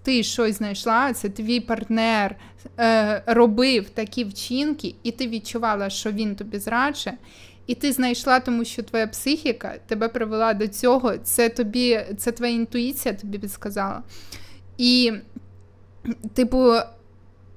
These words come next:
це, знаєте, це перекладання відповідальності на жертву,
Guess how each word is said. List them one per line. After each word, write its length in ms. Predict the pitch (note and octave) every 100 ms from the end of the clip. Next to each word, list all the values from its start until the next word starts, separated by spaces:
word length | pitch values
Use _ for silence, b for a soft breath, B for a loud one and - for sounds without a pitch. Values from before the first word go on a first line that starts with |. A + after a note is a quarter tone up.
| A#3+ A3+
це, 160 | C4
знаєте, 420 | B3+ B3 C#4+ F4+
це 140 | - A#3
перекладання 600 | A#3+ A3+ A#3+ A#3 C4 C4
відповідальності 1120 | A#3+ A#3+ A#3 A3 A3+ C4+ F#4+ A#3+ - - G#3+ - - - - - -
на 200 | A3+ A3+
жертву, 680 | A3 A#3+ B3+ D#4 - -